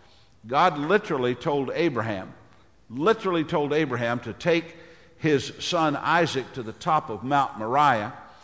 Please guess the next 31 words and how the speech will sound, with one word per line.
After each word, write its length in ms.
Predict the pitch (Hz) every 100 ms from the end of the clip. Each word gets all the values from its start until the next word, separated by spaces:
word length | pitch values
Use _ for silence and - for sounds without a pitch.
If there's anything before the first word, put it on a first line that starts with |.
| - - _ -
and, 420 | 123 131 127 110
uh, 240 | 120 110
to 140 | - 113
take 260 | 170 139
all 300 | 117 143 170
of 60 | 165
the 80 | 123
supplies 640 | - - - 151 143 123 - - - -
needed 580 | 123 160 202 151 123 127
to 100 | 135
make 320 | 131 135 -
a, 240 | 123 110 95 - - -
a 180 | - 104
blood 460 | 95 87 147 160 139
sacrifice 920 | - 175 185 135 113 113 104 127 - -
on 320 | 139 127 120 -
<clears throat> 240 | - 131 107
the 160 | 120
altar 560 | - 139 190 - 117 147 - - - - - _
and, 340 | 120 123 123
uh, 200 | 120 113 104
make 260 | 139 139
a 60 | 120
burnt 380 | 92 139 180 - 110 -
offering 600 | 165 202 - 113 120 131
before 440 | 120 - 147 120
God 360 | 101 156 147 120
with 140 | 113
a 40 |
blood 340 | 104 120 139 120
sacrifice. 760 | - 175 190 120 - 98 104